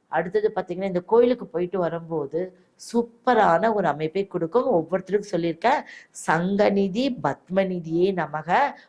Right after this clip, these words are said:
அடுத்தது உங்க சித்தர் பேரு, அடுத்தது உங்களுடைய குலதெய்வத்துடைய பேர்.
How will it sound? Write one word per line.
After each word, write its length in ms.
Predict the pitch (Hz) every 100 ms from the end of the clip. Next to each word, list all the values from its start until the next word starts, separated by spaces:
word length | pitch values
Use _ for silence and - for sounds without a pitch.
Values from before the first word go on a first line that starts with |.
| _
அடுத்தது 480 | 139 180 233 - 262 240
உங்க 160 | 180
சித்தர் 480 | 175 160 151 196 196
பேரு, 340 | - 160 160 220 359 _ _ -
அடுத்தது 460 | 156 214 214 247 254
உங்களுடைய 380 | 170 160 170 233 -
குலதெய்வத்துடைய 920 | 170 165 180 175 160 143 - 127 185 208
பேர். 260 | 139 110